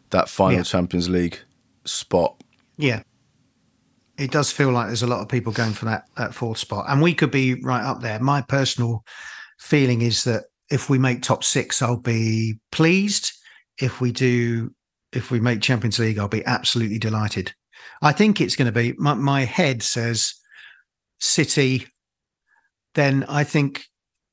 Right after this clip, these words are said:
Speaker 2: I actually think Arsenal will probably be second again, and I think Man United might break through into third. And then, as you say, it will be a scrum for the other places. I, I would,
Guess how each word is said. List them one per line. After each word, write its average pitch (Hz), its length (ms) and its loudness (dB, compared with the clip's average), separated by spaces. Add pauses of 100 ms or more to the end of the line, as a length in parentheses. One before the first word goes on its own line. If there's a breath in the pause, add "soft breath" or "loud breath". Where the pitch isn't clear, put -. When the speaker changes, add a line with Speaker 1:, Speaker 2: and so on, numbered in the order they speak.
(880)
Speaker 2:
I 165 200 0
actually - 320 -2
think 139 200 -2
Arsenal 139 400 2
will 131 60 -6
probably 135 280 2
be 117 120 -4
second 117 320 -2
again, 113 240 0
and 113 100 0
I 117 40 0
think 123 400 -2 (340)
Man 139 200 2
United 123 500 0
might 110 200 -2 (220)
break 117 220 -2
through 120 180 -2
into 107 220 -2
third. 104 440 -4 (760 loud breath)
And 117 120 2
then, 120 120 2
as 117 180 2
you 131 100 4
say, 107 260 0
it 107 100 -6
will 113 80 -6
be 113 160 -2
a 104 60 0
scrum 107 520 0 (500)
for - 120 -6
the 110 100 0
other 113 160 0
places. 101 580 -2 (120)
I, 156 600 0 (1300 loud breath)
I 135 220 2
would, 127 320 2